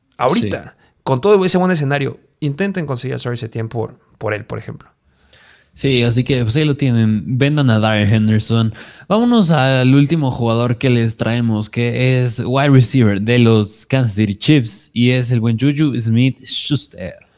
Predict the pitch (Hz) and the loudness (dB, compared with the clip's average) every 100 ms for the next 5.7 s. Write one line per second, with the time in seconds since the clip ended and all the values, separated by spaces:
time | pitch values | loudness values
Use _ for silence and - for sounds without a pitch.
0 | _ _ _ - - - 135 123 - 127 | _ _ _ -10 -6 -2 -2 0 -2 0
1 | 117 113 113 - 127 117 - 101 98 - | -2 -2 -4 -4 -4 -6 -10 -14 -14 -16
2 | - - _ 113 - - - 123 120 117 | -20 -20 _ -6 -2 -2 -2 -2 -2 -2
3 | 113 110 110 110 110 101 80 50 - _ | -2 -2 -4 -6 -10 -12 -16 -20 -20 _
4 | _ _ _ _ - _ _ - - - | _ _ _ _ -20 _ _ -18 -18 -20
5 | _ - 143 160 143 123 | _ -2 0 2 0 0